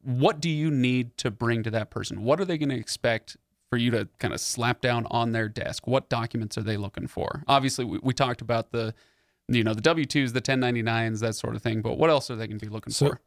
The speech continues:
Speaker 2: so the big thing is, is they're gonna wanna see, um, basically all your income in-,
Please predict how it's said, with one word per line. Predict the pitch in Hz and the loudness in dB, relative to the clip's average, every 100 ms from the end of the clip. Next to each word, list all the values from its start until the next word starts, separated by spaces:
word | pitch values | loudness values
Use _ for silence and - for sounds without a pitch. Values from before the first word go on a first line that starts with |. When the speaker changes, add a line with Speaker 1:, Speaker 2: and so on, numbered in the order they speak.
| - | 2
Speaker 2:
so | 147 | 4
the | 113 | 4
big | 98 131 | 6 4
thing | - 131 120 | 4 2 6
is, | 113 110 104 | 6 6 4
is | 104 120 107 | -2 -4 0
they're | 110 | 2
gonna | 107 107 | 4 4
wanna | 104 104 95 | 4 4 2
see, | - 117 101 104 101 - - | 0 0 2 2 0 -4 -6
um, | 113 104 95 92 90 - _ _ _ _ - | -2 0 0 -4 -6 -12 _ _ _ _ -6
basically | 107 120 - 123 120 113 104 - _ _ _ | 2 2 2 -2 2 4 4 0 _ _ _
all | 110 | 4
your | 127 139 | 6 8
income | 139 135 - 123 | 6 2 2 2
in-, | 120 | 0